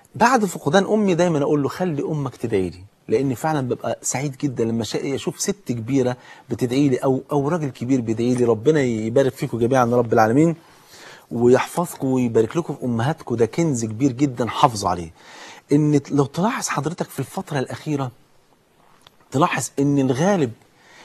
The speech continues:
من الناس اللي بتموت هم الطيبين.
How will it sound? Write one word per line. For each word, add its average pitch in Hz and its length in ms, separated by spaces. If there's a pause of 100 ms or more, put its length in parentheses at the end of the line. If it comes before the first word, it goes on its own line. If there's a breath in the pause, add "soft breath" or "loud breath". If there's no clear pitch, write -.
(140 soft breath)
من 127 160
الناس 135 380
اللي 160 100
بتموت 165 640 (240)
هم 208 220
الطيبين. 92 640